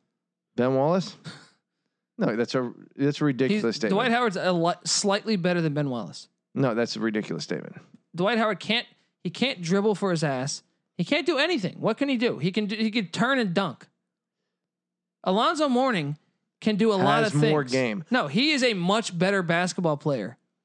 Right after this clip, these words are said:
Speaker 2: than Dwight Howard.
Speaker 1: Not in the sense that, all right, what did, do, Dwight, uh, Alonzo Mourning, did he ever take his team to the N B A Finals aside
Speaker 2: He won,
Speaker 1: from
Speaker 2: he won a championship.
Speaker 1: with Miami, but he was what, the,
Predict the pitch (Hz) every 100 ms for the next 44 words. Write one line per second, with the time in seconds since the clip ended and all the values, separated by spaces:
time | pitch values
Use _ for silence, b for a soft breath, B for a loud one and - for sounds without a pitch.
0 | _ _ _ _ _ _ _ - 175 170
1 | 165 165 147 117 95 _ _ 101 104 131
2 | 151 127 151 139 147 143 139 135 117 135
3 | 135 131 165 180 - 123 135 123 123 156
4 | 165 - 127 120 117 123 147 170 151 156
5 | 131 117 123 139 143 143 156 143 - 160
6 | 147 135 143 143 139 127 135 131 127 120
7 | - 139 139 131 131 196 208 190 170 165
8 | 147 143 156 160 175 - 151 160 160 147
9 | 117 120 135 151 117 135 110 101 110